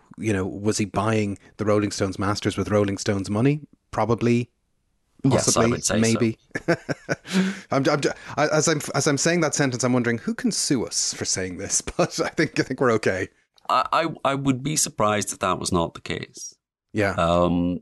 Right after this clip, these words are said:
Speaker 2: you, you know, that, that there was a pot of money that Klein was investing. He, he's <laughs> effectively investing it. Why not invest it in the Stones' own catalogue? What I would say is that the, the Oldham story is fascinating, and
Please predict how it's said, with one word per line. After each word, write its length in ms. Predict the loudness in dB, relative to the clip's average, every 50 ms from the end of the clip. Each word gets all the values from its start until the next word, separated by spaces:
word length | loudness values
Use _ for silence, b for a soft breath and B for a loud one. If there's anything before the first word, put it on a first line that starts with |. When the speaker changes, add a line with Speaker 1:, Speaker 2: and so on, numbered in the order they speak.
| _ -8
Speaker 2:
you, 200 | -6 -6 -6 -6 -4
you 100 | -2 0
know, 240 | 2 2 2 0 0
that, 320 | -2 -4 -6 -6 _ -4
that 280 | -4 -4 -4 -6 _ -8
there 100 | -6 -4
was 180 | -4 -2 -4
a 40 | -4
pot 280 | -4 -2 0 0 0 0
of 80 | 0
money 440 | 0 0 0 2 0 0 0 -2 -4
that 340 | -6 -6 -8 -8 _ _ -14
Klein 320 | -4 -2 0 0 2 2 0
was 120 | 0 0
investing. 640 | -2 -2 -2 -2 -2 -2 -2 -2 -2 0 0 0 -2 -6 -10
He, 280 | -12 -10 -10 -10 -10
he's 240 | -12 -12 -8 -8 -8
<laughs> 20 |
effectively 500 | -4 0 2 4 4 4 2 -2 -2 0
investing 500 | 0 0 0 0 0 0 0 0 0 0 0
it. 180 | -2 -2 _ _ _ _ _ _ _ -4
Why 100 | -2 0
not 160 | 0 2 0
invest 360 | 0 2 2 2 0 0 -2
it 100 | -4 -4
in 100 | -2 -2
the 60 | -2
Stones' 360 | -2 0 0 0 0 0 0 0
own 360 | 0 0 0 -2 -4 -6 -10 _ _ _ -12
catalogue? 440 | -6 -6 -6 -2 0 -2 -2 -2 -4 B B B B B B B
What 240 | -6 0 0 2 2
I 80 | 2 0
would 280 | 2 0 0 0 0
say 160 | 0 0 0
is 120 | 0 -2 -2
that 240 | -2 -2 -2 -2 -4
the, 160 | -8 -10 -8 -4
the 240 | -2 -2 -2 -2 -6 _ _ _ _ _ _ 0
Oldham 320 | 0 2 2 2 2 2
story 320 | 2 0 0 0 0 -2 -2
is 380 | -4 -4 -4 -2 -2 -4 -4 -4 _ _ _
fascinating, 840 | _ _ _ -8 -6 -6 -2 -2 -2 0 0 -2 -2 -4 -6 -8 -10 _ -6
and 300 | -2 0 0 0 0 -2